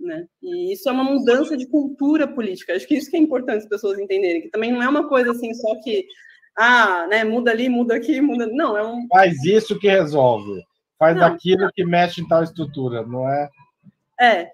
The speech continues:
Speaker 1: é toda uma mudança de, né, médio, longo prazo, de uma cultura política que tava muito tempo ali enraizada. Então, imagina,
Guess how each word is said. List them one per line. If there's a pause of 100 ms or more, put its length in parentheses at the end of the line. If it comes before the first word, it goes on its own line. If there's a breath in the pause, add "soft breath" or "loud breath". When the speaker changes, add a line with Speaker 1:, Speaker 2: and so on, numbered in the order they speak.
(120)
Speaker 1:
é
toda
uma
mudança
de,
né,
médio,
longo
prazo,
de
uma
cultura
política
que
tava
muito
tempo
ali
enraizada.
Então,
imagina,